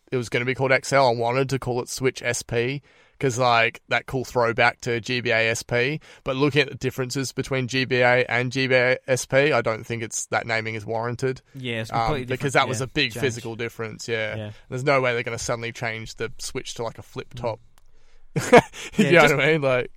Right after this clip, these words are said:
Speaker 2: yeah, just on the
Speaker 1: yeah.
Speaker 2: name of, like, Switch X L, unless the actual unit itself is getting bigger, I don't think they would call it X L. If it's just, like, the screen getting bigger,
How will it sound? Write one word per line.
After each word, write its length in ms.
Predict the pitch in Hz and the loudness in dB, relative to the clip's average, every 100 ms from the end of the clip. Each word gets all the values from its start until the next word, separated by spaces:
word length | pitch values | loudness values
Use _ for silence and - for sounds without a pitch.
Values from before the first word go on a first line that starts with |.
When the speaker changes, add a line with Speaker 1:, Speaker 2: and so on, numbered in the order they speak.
| - | -8
Speaker 2:
yeah, 160 | 143 139 | -4 -4
just 240 | 139 - | -4 -2
on 100 | 123 | 0
the 60 | 117 | 0
Speaker 1:
yeah. 160 | 151 | 0
Speaker 2:
name 100 | 151 | 0
of, 120 | 139 127 | -2 -2
like, 120 | 120 | -4
Switch 280 | - 127 - | -4 -8 -4
X 240 | 127 - | -6 -4
L, 180 | 139 120 110 | -2 -2 -4
unless 400 | 135 151 180 - | -4 -2 -2 -2
the 140 | 147 | -2
actual 280 | 135 - 127 | -2 -2 -2
unit 320 | 123 127 135 | 0 0 -2
itself 480 | 113 - 120 113 117 | -6 -4 0 0 0
is 140 | 117 | -6
getting 320 | - 123 117 107 | -4 -6 -6 -8
bigger, 280 | 113 113 139 | -6 -6 -4
I 80 | |
don't 180 | 123 131 | -4 -4
think 160 | 135 120 | -8 -8
they 60 | |
would 120 | 117 110 | -8 -8
call 280 | 120 107 | -8 -8
it 80 | 104 - - - _ - | -10 -16 -20 -20 _ -12
X 220 | 117 - | -10 -10
L. 240 | 104 135 - - - | -10 -10 -14 -12 -8
If 140 | 135 | -6
it's 160 | - - | -6 -4
just, 320 | 143 131 - | -4 -4 -4
like, 220 | 127 - | -4 -4
the 60 | 123 | -8
screen 500 | - 120 117 131 131 | -8 -4 -4 -4 -4
getting 300 | 123 123 113 | -6 -6 -6
bigger, 280 | 120 185 | -4 -4